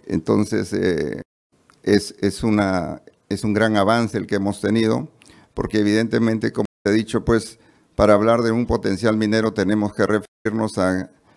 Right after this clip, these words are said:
al conocimiento de las unidades geológicas del, del país.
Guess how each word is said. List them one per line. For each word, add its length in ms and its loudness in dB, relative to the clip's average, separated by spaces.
al 180 2
conocimiento 960 2
de 80 4
las 200 -2
unidades 380 0
geológicas 880 -4
del, 440 -6
del 160 -2
país. 460 -4